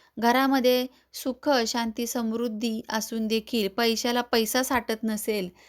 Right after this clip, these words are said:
धन बरकत राहत नसेल, तर हा पितृदोष ओळखला जातो.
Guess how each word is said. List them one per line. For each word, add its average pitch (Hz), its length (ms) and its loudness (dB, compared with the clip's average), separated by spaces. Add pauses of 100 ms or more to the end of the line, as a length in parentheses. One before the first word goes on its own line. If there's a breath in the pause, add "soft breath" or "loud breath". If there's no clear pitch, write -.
(180 soft breath)
धन 226 380 2
बरकत 226 880 -4
राहत 240 340 4
नसेल, 233 460 2 (140)
तर 220 160 0
हा 220 340 -4 (280 soft breath)
पितृदोष 226 640 0
ओळखला 202 500 2
जातो. 196 400 0